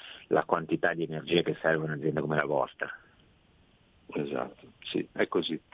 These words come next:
Speaker 2: Lei mi faccia dire, abbiamo fatto una simulazione con i nostri consulenti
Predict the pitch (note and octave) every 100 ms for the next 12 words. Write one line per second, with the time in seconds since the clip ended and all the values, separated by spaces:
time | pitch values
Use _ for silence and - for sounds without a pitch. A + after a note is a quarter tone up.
0 | - - - - _ - B2 C3+ G#2+ G2
1 | - G#2+ A#2 G#2+ G2 F#2 F2 G2+ A2+ B2
2 | - B2 A#2+ A2+ G#2 - G#2+ G2+ - A2
3 | A2 G#2 F#2 F2 F#2 - G2+ F#2+ F2+ -
4 | F2 G2 G#2 - C3+